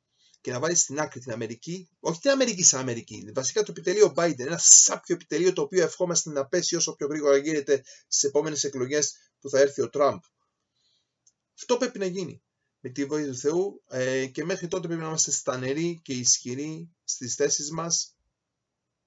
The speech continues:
τόσο στον πόλεμο στη Γάζα, όσο και ένα πόλεμο το οποίο πρέπει να τον ξεκινήσουμε τώρα,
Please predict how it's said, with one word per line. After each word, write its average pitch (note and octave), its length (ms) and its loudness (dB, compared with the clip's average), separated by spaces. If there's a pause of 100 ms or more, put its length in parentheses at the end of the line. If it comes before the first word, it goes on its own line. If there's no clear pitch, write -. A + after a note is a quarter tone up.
(360)
τόσο E3 240 4
στον C3+ 180 4
πόλεμο C3 260 4
στη B2 140 -2
Γάζα, C#3 360 0
όσο C#3 400 -6
και C#3 320 -4
ένα C#3 340 -2
πόλεμο D#3+ 340 -2
το C#3+ 80 -4
οποίο D3+ 140 -4
πρέπει E3 200 -6
να D3+ 80 -10
τον C3 160 -8
ξεκινήσουμε D#3+ 800 -6
τώρα, E3 460 6